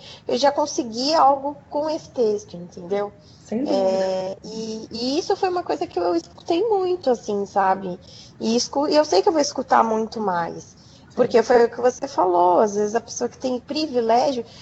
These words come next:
Speaker 1: eu, eu reconheço que meu privilégio é ser branca. Porque eu tenho um rosto que, apesar de vir de uma favela, eu, numa entrevista, ninguém diz que eu sou de favela.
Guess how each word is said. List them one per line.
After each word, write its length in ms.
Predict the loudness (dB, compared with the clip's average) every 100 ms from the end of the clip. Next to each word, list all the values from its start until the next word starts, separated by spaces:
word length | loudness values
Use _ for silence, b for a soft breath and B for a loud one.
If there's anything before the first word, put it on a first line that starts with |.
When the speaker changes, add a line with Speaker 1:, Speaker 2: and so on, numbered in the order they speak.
| B
Speaker 1:
eu, 160 | 2 2 2
eu 280 | 4 4 4
reconheço 680 | 0 0 0 0 0 -2 -8
que 160 | -8
meu 200 | -4 -4
privilégio 640 | -4 -6 -2 0 0 -2 -4
é 40 |
ser 200 | -6 -6
branca. 560 | -2 -2 -2 -6 -14 -16 -20 -20 -20 -20 -20 -20 -20 -18
Porque 300 | -6 -6 2
eu 100 | 4
tenho 240 | 4 2 -2
um 140 | 0
rosto 420 | 4 6 4 0
que, 120 | -4 -2
apesar 400 | -2 0 0 0
de 160 | -4
vir 260 | -6 -4 -4 -4
de 100 | -8
uma 200 | -6 -8
favela, 840 | -10 -8 -2 -2 0 -2 -4 -6 -14 B B B B -6
eu, 260 | 0 2 2 0
numa 180 | -2 -4
entrevista, 540 | -4 -4 -4 -6 -4
ninguém 520 | -4 -6 -6 -4 -2 -4
diz 340 | -2 -4 -4
que 100 | -2
eu 60 | 0
sou 160 | -2
de 100 | -6
favela. 560 | -10 -8 -6 -6 -8